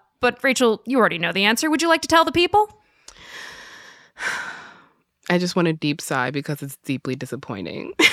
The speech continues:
Speaker 1: I think that suffices as an answer. A few years ago, the Federal Trade Commission released a set of guidelines for influencers detailing how they should be disclosing what is and is not an ad. So, like,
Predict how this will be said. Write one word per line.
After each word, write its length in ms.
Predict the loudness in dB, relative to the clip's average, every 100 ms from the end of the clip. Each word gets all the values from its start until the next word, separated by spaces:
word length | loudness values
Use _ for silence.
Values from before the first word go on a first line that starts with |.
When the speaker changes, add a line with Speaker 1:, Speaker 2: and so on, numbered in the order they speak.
| 0 -8 -8 -6 2
Speaker 1:
I 120 | 2
think 180 | 2 0
that 140 | 0
suffices 440 | 2 0 0 0 -2
as 120 | -4
an 100 | -2
answer. 480 | 0 0 -2 -6 -10 -20 -8 -4
A 60 |
few 200 | 2 4 6
years 260 | 6 4
ago, 280 | 2 4 4
the 120 | 2
Federal 320 | 0 2 2
Trade 300 | 2 0 2
Commission 460 | 0 0 0 -2 -4 -12 -10
released 440 | -2 2 2 2 -2
a 60 | -2
set 220 | 2 2
of 80 | 6
guidelines 580 | 4 4 2 0 -2 -6
for 100 | -2
influencers 680 | 0 2 0 2 0 -2 -4 -12 -18 -2
detailing 480 | 0 2 4 4 4
how 140 | 2
they 160 | 2 0
should 260 | 0 -2
be 100 | -2
disclosing 520 | -2 -2 0 0 -2
what 140 | -4 -2
is 160 | -4 -4
and 100 | -6
is 140 | -4
not 180 | -6 -6
an 80 | -6
ad. 320 | -6 -6 -4
So, 160 | -2 -2
like, 220 | -2 -4